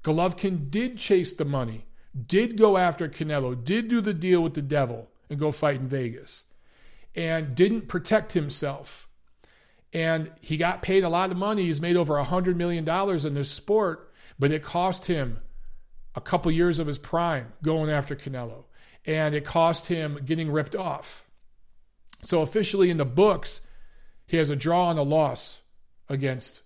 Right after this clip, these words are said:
Canelo, right? And that's the way it goes down in the books. Now, people who understand the sport feel that he won the first fight, fine. But casuals, twenty years from now, looking at his record on BoxRec, will see draw, loss to Canelo.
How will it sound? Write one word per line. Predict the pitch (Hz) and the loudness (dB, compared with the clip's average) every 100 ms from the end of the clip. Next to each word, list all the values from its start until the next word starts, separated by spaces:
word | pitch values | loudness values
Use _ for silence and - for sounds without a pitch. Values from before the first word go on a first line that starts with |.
| - | -12
Canelo, | 147 143 120 110 - | -6 -4 -4 -6 -10
right? | 131 147 143 - | -6 -4 -6 -12
And | 135 | -6
that's | 151 170 | -4 -2
the | 202 | 0
way | 190 | 2
it | 175 | 2
goes | 175 151 | 0 0
down | 165 156 | 0 0
in | 151 | 0
the | |
books. | 127 131 131 - - _ _ | -4 -6 -8 -16 -18 _ _
Now, | 143 147 139 139 - - - - - - - _ | -4 -2 -2 -6 -18 -20 -20 -20 -20 -20 -20 _
people | - 220 208 180 | -4 0 4 4
who | 185 | 2
understand | 170 143 175 160 | 0 -2 -2 -2
the | 135 | -4
sport | - 180 165 165 | -4 0 0 -2
feel | - 160 156 | 0 2 2
that | 147 | 0
he | 151 | 0
won | 151 151 | 0 -2
the | 143 | -4
first | 156 143 - | -6 -8 -6
fight, | 151 160 | -6 -4
fine. | - 220 208 117 - - - - | 2 2 4 -2 -12 -20 -20 -10
But | 135 | -4
casuals, | - 214 214 185 190 196 | 0 2 4 4 2 0
twenty | - 208 208 | 0 0 2
years | 202 233 | 2 0
from | - | 0
now, | 175 170 | 0 2
looking | 175 196 | 2 2
at | 180 | 0
his | 160 139 | 0 0
record | 185 180 | -2 0
on | 156 143 | 0 2
BoxRec, | 175 202 - 156 156 | 0 0 0 -2 -2
will | 160 | -6
see | - 160 147 143 - - | -4 -2 0 -4 -8 -10
draw, | 151 156 175 190 185 - | 0 4 4 2 -4 -10
loss | 143 147 151 - | -4 0 0 -4
to | |
Canelo. | 143 151 156 139 127 | -8 -6 -4 -4 -6